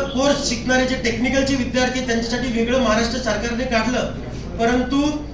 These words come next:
ते विद्यापीठ काढल्यानंतर उलट जे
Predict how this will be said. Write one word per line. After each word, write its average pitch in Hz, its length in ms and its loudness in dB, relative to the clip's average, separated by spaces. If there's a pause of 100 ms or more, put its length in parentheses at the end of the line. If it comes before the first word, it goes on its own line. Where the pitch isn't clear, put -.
(240)
ते 269 120 0
विद्यापीठ 247 500 0
काढल्यानंतर 254 920 2 (240)
उलट 294 300 6 (120)
जे 277 340 -2